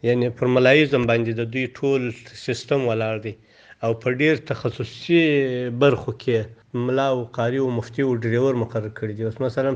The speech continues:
په طب کې په، یا په صحي برخه کې دوی ډریوران و، قاریان و،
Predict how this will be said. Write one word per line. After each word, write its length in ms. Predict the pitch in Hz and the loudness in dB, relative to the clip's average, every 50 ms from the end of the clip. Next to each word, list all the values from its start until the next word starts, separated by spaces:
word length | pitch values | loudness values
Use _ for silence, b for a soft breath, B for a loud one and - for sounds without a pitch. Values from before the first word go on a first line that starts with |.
| - 139 | -2 -4
په 60 | 127 113 B B B B B B B B - 127 127 131 120 - - - | -4 -4 B B B B B B B B -12 -10 -10 -10 -12 -14 -4 4
طب 200 | - 156 151 151 151 - - | 4 4 4 4 -2 -16 -10
کې 140 | - 139 117 113 113 113 - | -4 -2 -2 -2 -2 -4 -6
په، 60 | - 117 113 113 | -6 -6 -4 -4
یا 40 | 113 113 113 | -6 -6 -4
په 520 | 123 117 117 117 117 117 123 120 120 117 - | -4 -4 -2 -4 -4 -6 -8 -8 -8 -8 -6
صحي 220 | - 131 123 151 160 139 139 | -4 -2 -2 -2 -2 0 -2
برخه 240 | 127 117 - - 113 - | -2 -2 -4 -6 -10 -8
کې 100 | - 127 113 113 | -6 -8 -6 -4
دوی 120 | 139 143 135 135 | -4 -4 -4 -4
ډریوران 520 | 139 127 127 127 127 131 139 139 143 143 139 | -2 -2 0 0 2 2 2 2 0 0 -2
و، 40 | 135 139 - | -2 -4 -4
قاریان 380 | 127 127 127 135 139 143 139 | -4 -2 2 2 2 2 2
و، 40 | 135 | 0